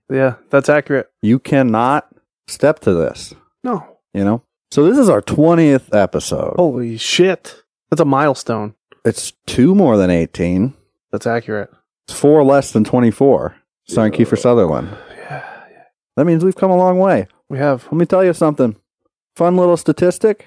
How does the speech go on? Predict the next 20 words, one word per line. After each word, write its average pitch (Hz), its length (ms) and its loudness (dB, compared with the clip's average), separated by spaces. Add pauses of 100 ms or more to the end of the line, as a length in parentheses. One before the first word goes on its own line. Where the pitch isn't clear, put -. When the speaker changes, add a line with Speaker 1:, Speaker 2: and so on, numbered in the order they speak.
Speaker 2:
As 135 180 2
of 127 160 0
right 139 380 0
this 160 220 0
second, 151 420 0
right 131 240 0
now 139 280 2
that 131 100 2
I'm 123 100 -2
saying 147 320 0
this, 208 320 -2 (1300)
we 131 180 4
have 120 340 4 (340)
twenty-three 156 1200 0
hours 117 600 2
and 92 180 -4
twenty-nine 117 1700 0
minutes, 98 480 -2
fifty-eight 123 880 0
seconds 90 920 -4